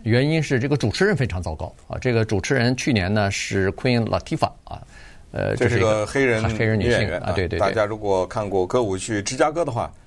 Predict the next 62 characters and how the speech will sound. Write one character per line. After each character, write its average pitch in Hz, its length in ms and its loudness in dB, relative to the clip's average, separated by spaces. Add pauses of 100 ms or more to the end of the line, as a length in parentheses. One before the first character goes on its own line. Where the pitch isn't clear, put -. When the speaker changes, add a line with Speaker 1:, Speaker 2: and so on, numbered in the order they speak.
Speaker 2:
她 104 160 -4
在 101 100 0
里 82 120 -4
面 78 180 -6
是 - 220 -4
一 120 120 -2
个 101 200 2 (240)
挺 113 160 -2
主 95 100 2
要 92 140 4
的 80 100 -8
人 65 140 -12
物。 65 180 -12
Speaker 1:
啊， 92 140 2
对， 90 180 -2 (220)
啊， 90 100 -2
她， 104 300 2 (120)
呃， - 440 -8
不 110 100 -2
喜 - 100 -2
欢 117 140 2 (160)
啊。 - 100 -6
然 98 240 2
后 117 140 0
呢， 92 220 -2 (360)
这 180 140 2
时 123 100 0
候 120 140 2
呢， 98 300 -4
川 120 160 2
普 107 160 2
有 82 120 0
意 87 120 -2
思 - 140 -4
了， 92 220 -6
他 - 160 0
就 113 120 -2
提 - 240 0
出 117 120 0
来， 92 140 4
他 90 120 -6
说， 120 300 2 (440)
呃， 95 720 0 (200)
他 123 140 0
说 113 340 2 (360)
，“其 139 180 2
实 120 120 2
啊， 98 300 2 (640)
你 107 200 2
知 156 120 2
道 120 280 2
谁 143 360 2
主 110 220 0
持 113 240 0
会 120 300 2
是 101 360 0
收 156 240 0
视 143 180 -6
率 123 140 2
之 147 120 -2
王 87 260 2
吗？” 107 180 0